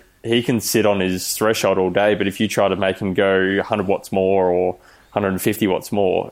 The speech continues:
it's gonna hurt him a lot more than what it will hurt someone like me or, or Garner, who probably train that specifically, and G a little bit. He doesn't train it probably as much as us, but it comes down to,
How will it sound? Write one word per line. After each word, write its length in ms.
it's 160
gonna 260
hurt 220
him 120
a 40
lot 220
more 200
than 160
what 140
it 80
will 100
hurt 320
someone 300
like 240
me 340
or, 320
or 220
Garner, 460
who 320
probably 240
train 380
that 200
specifically, 800
and 480
G 240
a 80
little 260
bit. 280
He 120
doesn't 240
train 260
it 160
probably 240
as 140
much 260
as 480
us, 320
but 340
it 120
comes 300
down 220
to, 320